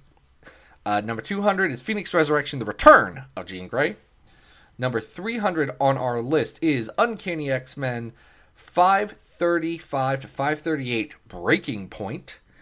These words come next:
Uh, number four hundred on our list is Journey into Mystery, The Birth of Krakoa. Uh, and then the Draco's at the bottom.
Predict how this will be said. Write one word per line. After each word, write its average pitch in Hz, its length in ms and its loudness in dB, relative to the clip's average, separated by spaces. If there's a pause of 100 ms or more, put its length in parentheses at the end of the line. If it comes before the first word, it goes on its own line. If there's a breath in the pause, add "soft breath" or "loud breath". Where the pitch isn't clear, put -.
(420 soft breath)
Uh, 107 180 0
number 110 240 -4
four 196 340 2
hundred 185 380 0
on 156 200 4
our 143 220 2
list 151 320 2
is 110 360 -2 (100)
Journey 294 320 8
into 226 140 -2
Mystery, 110 600 -4 (140)
The 135 160 4
Birth 202 320 6
of 143 140 -2
Krakoa. 127 600 -2 (920 soft breath)
Uh, 110 280 6
and 123 120 0
then 123 140 0
the 117 60 -4
Draco's 101 340 -4
at 85 80 -14
the - 80 -16
bottom. 87 380 -6